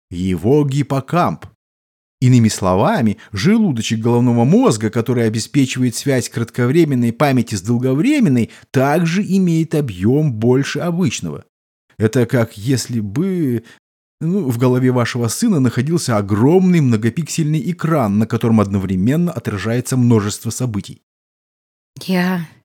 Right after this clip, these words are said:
Speaker 2: я даже не знаю, что вам сказать, доктор. М, да, мой сын довольно развит для своего возраста.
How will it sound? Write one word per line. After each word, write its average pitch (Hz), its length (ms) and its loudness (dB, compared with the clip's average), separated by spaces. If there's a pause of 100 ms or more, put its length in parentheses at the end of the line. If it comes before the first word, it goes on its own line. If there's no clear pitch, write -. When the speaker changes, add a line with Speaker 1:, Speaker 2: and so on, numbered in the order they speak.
(480)
Speaker 2:
я 165 680 0
даже 143 380 -4
не 175 140 -2
знаю, 185 260 0
что - 160 -6
вам 165 160 -2
сказать, 202 400 -2
доктор. 147 380 -4 (960)
М, 151 320 -2
да, 180 200 2
мой 185 200 0
сын 202 240 -4
довольно 185 400 0
развит 170 400 0
для 180 100 -2
своего 180 380 -2
возраста. 151 720 -4